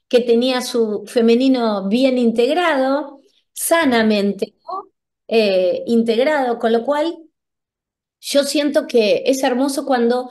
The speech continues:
podemos hacer el trabajo de integrar nuestra parte masculina con nuestra parte femenina, que todos tenemos adentro. Y ahí es donde nos unimos con Dios. Y esto lo dice Tomás en su Evangelio.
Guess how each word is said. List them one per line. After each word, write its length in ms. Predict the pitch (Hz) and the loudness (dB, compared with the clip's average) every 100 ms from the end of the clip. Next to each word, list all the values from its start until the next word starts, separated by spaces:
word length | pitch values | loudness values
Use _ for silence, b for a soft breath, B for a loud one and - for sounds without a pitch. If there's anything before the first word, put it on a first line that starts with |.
| B B | B B
podemos 420 | - 240 294 269 | 0 2 2 2
hacer 240 | 202 - 180 | -2 -2 -2
el 140 | 165 | 0
trabajo 640 | 170 170 156 - 160 143 _ _ | -2 -2 -2 -6 -14 -16 _ _
de 200 | 202 202 233 | -2 4 4
integrar 760 | 226 226 220 240 202 160 - _ _ - | 4 2 2 0 -2 -4 -10 _ _ -4
nuestra 440 | 202 202 208 190 | -2 -2 -2 -2
parte 720 | 226 233 233 233 214 202 185 175 | -2 -4 0 0 2 -2 -2 -4
masculina 840 | 180 180 220 240 330 330 311 277 | -8 -6 -2 0 2 2 -2 -4
con 240 | - 262 247 | -2 0 2
nuestra 400 | 208 - 180 175 | 0 -2 -6 -4
parte 320 | 180 - 175 | -6 -6 -6
femenina, 640 | - 165 170 165 156 147 | -4 -4 -4 -4 -4 -6
que 100 | 180 | -8
todos 540 | - - 302 302 269 | -8 0 2 2 0
tenemos 340 | - 180 185 185 | -2 -2 -2 -4
adentro. 240 | 165 170 | -4 -2
Y 100 | 214 | 0
ahí 140 | 320 349 | 2 2
es 80 | |
donde 180 | 294 269 | 0 0
nos 200 | 240 220 | 0 0
unimos 260 | 214 208 208 | 0 0 0
con 220 | 196 175 | -4 -2
Dios. 420 | 160 147 - - _ _ b b b b | -2 -4 -6 -18 _ _ b b b b
Y 100 | 285 | -2
esto 160 | 311 | 2
lo 100 | 277 | 2
dice 220 | 254 247 233 | 2 2 0
Tomás 320 | 214 220 220 | 2 0 -2
en 80 | 196 | -4
su 140 | 190 | -2
Evangelio. 640 | 160 160 - 151 139 - | -2 -4 -6 -6 -6 -10